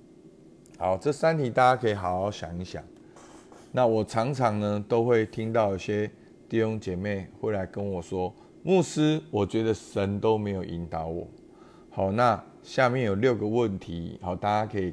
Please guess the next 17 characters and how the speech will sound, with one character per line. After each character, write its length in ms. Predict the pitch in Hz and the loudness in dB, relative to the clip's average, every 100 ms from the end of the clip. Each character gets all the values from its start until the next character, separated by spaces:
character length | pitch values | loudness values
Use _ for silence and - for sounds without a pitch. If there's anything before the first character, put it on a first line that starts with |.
| - | -4
看 320 | - 95 90 | -4 -4 -4
一 60 | |
下。 260 | 82 95 82 - - - - - - | -6 -6 -8 -10 -20 -20 -20 -20 0
好， 200 | 101 101 | 2 6
这 160 | 196 | 6
六 220 | 196 208 | 10 10
个 60 | 175 | 12
问 160 | 190 143 | 10 6
题 160 | 127 | 0
不 160 | 123 131 | 2 0
是 180 | 139 156 | 0 0
宗 360 | - 160 165 | 4 4 6
教， 300 | 156 156 120 - | 6 6 6 2
不 100 | 113 | -6
是 180 | 110 139 | -2 -2
律 280 | 139 170 117 | 2 2 2
法， 340 | - 92 78 | 0 0 -2